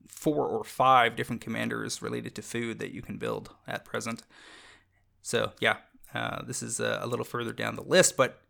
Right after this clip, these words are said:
we've pl-, we've played with it in our games, and I think you and I both agree it's gonna be amazing in the counters matters builds, the, uh, Atraxa creature counters, the Jinnie Fays of the world, and so forth.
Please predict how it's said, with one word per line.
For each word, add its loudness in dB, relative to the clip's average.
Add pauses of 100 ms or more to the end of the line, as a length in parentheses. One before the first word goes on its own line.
(140)
we've 4
pl-, -8
we've 4
played 6
with 0
it 4
in 0
our 6
games, -6
and 0
I 2
think -6
you -4
and -2
I 0
both -6
agree -6
it's -8
gonna -6
be -6
amazing -4
in -6
the -12
counters -2
matters 2
builds, 0
the, -10 (500)
uh, -2 (160)
Atraxa 2
creature -2
counters, 0
the -10
Jinnie 0
Fays 0
of -4
the -8
world, -6
and -12
so -6
forth. -10